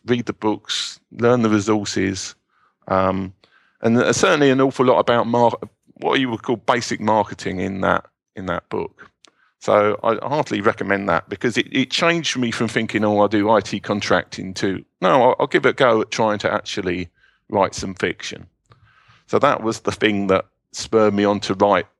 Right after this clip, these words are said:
those three Time Shock novellas. Um,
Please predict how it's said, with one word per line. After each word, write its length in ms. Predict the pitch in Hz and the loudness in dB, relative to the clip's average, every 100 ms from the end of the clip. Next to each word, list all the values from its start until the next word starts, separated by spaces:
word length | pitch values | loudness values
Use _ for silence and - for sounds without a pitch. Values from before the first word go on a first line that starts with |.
| _ _ _ _ _ - - | _ _ _ _ _ -20 -8
those 320 | 98 90 87 | 0 0 0
three 300 | - 113 98 | -4 -2 -2
Time 300 | - 104 98 | 0 0 0
Shock 220 | - - | -2 -4
novellas. 640 | 101 90 92 90 85 85 - _ _ _ _ | -4 -2 0 -2 -4 -6 -8 _ _ _ _
Um, 360 | 85 87 87 | -2 -2 -2